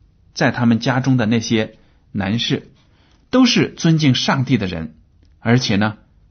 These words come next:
身体非常的健康，这也是战胜敌人的一个重要的因素。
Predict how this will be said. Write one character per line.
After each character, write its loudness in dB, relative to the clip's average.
身 2
体 -4
非 0
常 -6
的 -6
健 -2
康， -8
这 0
也 4
是 -2
战 -4
胜 -4
敌 0
人 0
的 -2
一 -2
个 -4
重 0
要 -6
的 -10
因 -4
素。 -4